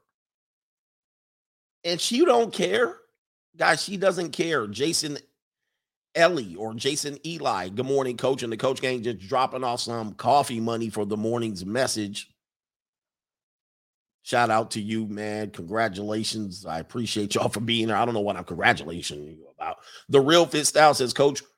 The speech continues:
when did women start to think that they are own, uh, additional benefits to engage to," wait a minute, let me try this again. "When did women start to think that they are owed additional benefits to engage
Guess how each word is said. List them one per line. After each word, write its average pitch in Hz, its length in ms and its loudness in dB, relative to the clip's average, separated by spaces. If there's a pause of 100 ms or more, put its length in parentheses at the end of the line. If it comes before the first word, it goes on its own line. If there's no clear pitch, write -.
(160)
when 139 140 0
did 139 80 4
women 135 260 2
start 131 440 2
to 113 120 0
think 135 440 0 (960)
that 127 200 2
they 131 120 6
are 120 260 2
own, 143 680 2 (320)
uh, 113 340 6 (100)
additional 123 420 0
benefits 127 460 2
to 113 220 0
engage 127 640 -2 (300)
to," 123 200 -6
wait 107 140 -2
a - 20 0
minute, 85 200 -6
let - 100 -10
me 147 100 0
try 120 200 2
this 107 160 -6
again. 101 280 -6 (640)
"When 156 160 0
did 165 160 4
women 143 240 4
start 135 380 -2
to 110 80 -4
think 147 260 -4
that 117 140 -2
they 123 120 2
are 113 220 0
owed 131 340 4
additional 120 440 -2
benefits 127 500 0
to 113 220 -4
engage 117 420 0